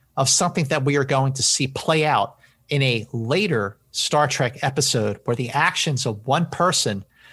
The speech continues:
affect the future to the point where you and I and all that we know will not exist. And of course, the episode that I'm referring to, Steve, is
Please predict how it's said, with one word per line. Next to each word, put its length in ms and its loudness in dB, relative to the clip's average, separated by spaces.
affect 520 -2
the 60 -6
future 480 -2
to 160 -8
the 80 -2
point 420 0
where 220 0
you 540 2
and 180 0
I 440 2
and 140 0
all 260 4
that 180 0
we 160 0
know 380 0
will 380 4
not 280 4
exist. 640 -2
And 100 -2
of 100 -4
course, 400 2
the 140 2
episode 460 0
that 140 2
I'm 140 0
referring 460 0
to, 140 -4
Steve, 360 -2
is 600 2